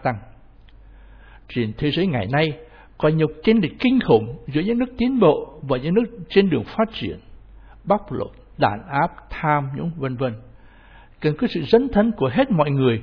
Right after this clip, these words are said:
trên bình diện luân lý xã hội. Điểm thứ hai,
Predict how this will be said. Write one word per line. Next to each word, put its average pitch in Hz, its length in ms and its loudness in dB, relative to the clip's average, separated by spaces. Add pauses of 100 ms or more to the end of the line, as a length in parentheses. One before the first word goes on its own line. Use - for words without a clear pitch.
(160)
trên 226 200 0
bình 127 160 -2
diện 131 240 -2
luân 156 280 0
lý 175 160 -2
xã - 220 -6
hội. 147 160 -4 (2000)
Điểm 90 240 -8
thứ 147 100 -6
hai, 135 320 -4